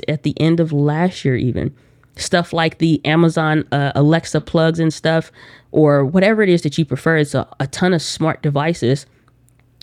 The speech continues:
So now everything is voice automated. If I want certain lights on and certain lights off, that's set up to a voice automation system.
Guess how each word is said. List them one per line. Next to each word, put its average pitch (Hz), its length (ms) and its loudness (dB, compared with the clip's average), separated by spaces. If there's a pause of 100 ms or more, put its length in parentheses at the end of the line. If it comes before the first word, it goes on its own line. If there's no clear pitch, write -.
So 165 160 0
now 180 380 2
everything 220 640 2 (500)
is 151 180 4
voice 185 400 2 (100)
automated. 156 600 0
If 143 140 0
I 147 60 2
want 160 320 0
certain 180 380 0
lights 170 280 0
on 160 440 0
and 135 100 0
certain - 320 -2
lights 135 340 0
off, 170 340 0 (380)
that's 180 260 0
set 220 200 0
up 214 220 0
to 190 340 2
a 170 60 4
voice 160 400 2
automation 160 600 0
system. - 520 -4